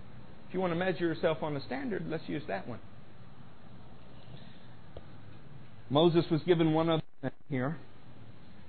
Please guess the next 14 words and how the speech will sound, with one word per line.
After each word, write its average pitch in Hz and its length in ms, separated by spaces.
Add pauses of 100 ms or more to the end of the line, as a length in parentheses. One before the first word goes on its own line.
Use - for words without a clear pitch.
(380)
Then 277 200
the 269 80
Lord 247 340
said, 226 220
"If 196 160
they 226 140
do 277 200
not 330 240
believe 285 420
you 262 180
or 220 140
pay 254 260
attention," 214 500
verse 175 180